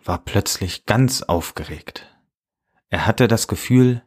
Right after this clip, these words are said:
dass er ganz nah am Ziel seiner Suche war. Mit zitternder Stimme sagte er zu Plotsch: „Ich möchte dem Christkind helfen.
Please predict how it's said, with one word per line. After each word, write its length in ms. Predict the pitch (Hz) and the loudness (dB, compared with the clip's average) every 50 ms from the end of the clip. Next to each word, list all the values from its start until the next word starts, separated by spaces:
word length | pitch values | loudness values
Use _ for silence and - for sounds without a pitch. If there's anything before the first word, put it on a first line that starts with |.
| _ _ _ _ _ - | _ _ _ _ _ -8
dass 180 | 78 - - | -8 -8 -8
er 220 | - - 104 104 104 | -6 -4 -2 -2 -2
ganz 500 | _ - 110 127 151 165 151 - - - | _ 0 2 4 4 4 4 2 0 2
nah 320 | 123 127 135 131 123 - - | 4 4 6 6 4 4 2
am 160 | 87 87 82 | -2 -4 -6
Ziel 320 | - - - 98 92 87 | -8 -4 -2 0 0 0
seiner 320 | 85 - 85 82 85 82 82 | 0 -2 -4 -4 -4 -6 -6
Suche 360 | 87 90 80 - - 82 76 | -6 -6 -8 -6 -8 -8 -8
war. 320 | 78 76 76 - - _ _ _ _ _ _ _ _ _ _ _ _ _ _ _ _ | -8 -10 -10 -12 -18 _ _ _ _ _ _ _ _ _ _ _ _ _ _ _ _
Mit 260 | - 87 85 - - | -8 -8 -8 -8 -4
zitternder 500 | - - 135 131 - 123 120 113 113 104 | 0 0 0 2 4 4 4 4 4 2
Stimme 540 | - - - 110 107 107 104 101 101 95 - - | 0 2 2 2 4 4 4 4 2 0 -6 -10
sagte 460 | - - 90 95 95 - - - - | -4 0 0 0 0 -2 -4 -2 -2
er 160 | 87 87 - | -2 -4 -6
zu 160 | - - 87 | -8 -10 -10
Plotsch: 500 | - - - 87 80 - - - - - _ _ _ _ _ _ _ _ _ _ _ _ _ _ _ _ _ _ _ _ _ _ | -10 -8 -8 -8 -8 -4 -4 -6 -6 -6 _ _ _ _ _ _ _ _ _ _ _ _ _ _ _ _ _ _ _ _ _ _
„Ich 180 | - 117 - - | -10 -10 -2 2
möchte 380 | 135 143 143 - - - 143 | 2 2 2 2 0 0 2
dem 180 | 143 139 139 135 | 4 2 2 2
Christkind 560 | - - 175 - - - - 170 151 135 - | 2 0 0 -2 -2 0 2 2 2 2 4
helfen. 480 | 123 120 120 113 - - 101 87 85 | 4 4 4 4 2 -2 -8 -8 -10